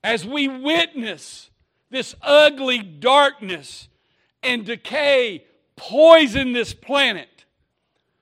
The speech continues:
the question that we American Christians should be asking ourselves is not, "Why does the rotten, putrid sinner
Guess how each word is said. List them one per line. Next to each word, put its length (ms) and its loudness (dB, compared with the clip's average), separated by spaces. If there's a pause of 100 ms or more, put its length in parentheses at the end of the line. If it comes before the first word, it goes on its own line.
(140)
the 100 -6
question 720 2 (880)
that 200 -8
we 280 -2
American 800 2
Christians 680 -8 (360)
should 280 -10
be 160 -6
asking 680 0
ourselves 920 -2 (520)
is 200 -12
not, 500 2
"Why 420 2
does 320 -6
the 160 -8
rotten, 680 -4
putrid 680 -12
sinner 600 -10